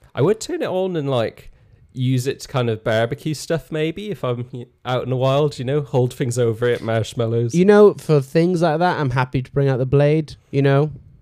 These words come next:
Speaker 2: You know, the, it, there's some, uh, debris in your way that you need to clear a path for something. Yeah, you know, bring that out and stuff like that. But yeah, not, not, not to kill anyone, hopefully.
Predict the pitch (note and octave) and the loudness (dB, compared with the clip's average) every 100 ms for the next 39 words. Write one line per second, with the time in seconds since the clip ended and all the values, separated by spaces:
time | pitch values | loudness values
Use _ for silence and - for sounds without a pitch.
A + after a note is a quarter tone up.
0 | - _ B2+ A#2+ A2+ A#2 G#2+ A2+ G#2+ - | -20 _ 0 0 2 0 0 -2 -6 -20
1 | C#3+ A#2+ G#2 G#2 - A2 G#2+ G#2 G#2 G#2 | -12 -6 -4 -2 2 4 4 2 0 4
2 | C3 C#3 C#3 C3 C3 C3 C3+ C3+ A#2+ B2 | 4 4 4 4 4 6 4 4 4 4
3 | B2+ B2 - C3+ B2+ A2+ B2 B2 C3 C3 | 4 2 -2 -2 0 -2 -4 -6 -6 -6
4 | C3 B2+ B2 B2 B2+ C3 - F#2 - - | -4 -2 -2 -2 -4 -8 -12 -16 -16 -16
5 | F2+ E2+ - D2+ D2 - - - - G2 | -14 -14 -16 -14 -16 -14 -14 -14 -14 -14
6 | - _ - - - - - B2+ B2+ G#2+ | -16 _ -20 -20 -20 -20 -2 4 4 4
7 | A2+ A#2 B2+ C#3+ G#3+ A3+ - C3+ D3+ B2+ | 0 -2 -2 0 0 0 -4 -2 0 0
8 | A2+ G#2+ G#2 G#2+ A#2 G2+ G2 | 0 -2 0 -2 -4 -6 -8